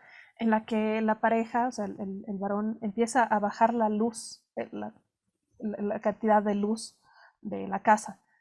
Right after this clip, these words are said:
Entonces, eh, la, la mujer se preocupa y, y comenta, ¿no? De, "Oye,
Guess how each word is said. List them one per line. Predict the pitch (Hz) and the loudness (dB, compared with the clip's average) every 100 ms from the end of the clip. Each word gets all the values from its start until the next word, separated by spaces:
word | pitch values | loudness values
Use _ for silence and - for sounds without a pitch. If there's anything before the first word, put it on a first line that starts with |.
| _ | _
Entonces, | 220 226 220 240 226 233 - - | -2 2 2 2 2 0 -4 -8
eh, | 214 | -6
la, | 202 185 190 202 208 | -4 -4 -4 -8 -8
la | 214 202 | -4 0
mujer | 220 254 285 | 2 4 4
se | - 233 | 2 -4
preocupa | 202 202 240 226 202 | -6 -4 -4 -2 -4
y, | 220 220 | -4 -6
y | 208 | -8
comenta, | 202 196 202 226 196 | -6 -4 -4 -2 -4
¿no? | 214 285 | -4 -6
De, | 220 190 247 277 _ _ | -6 -8 -14 -20 _ _
"Oye, | - 214 208 | 0 2 0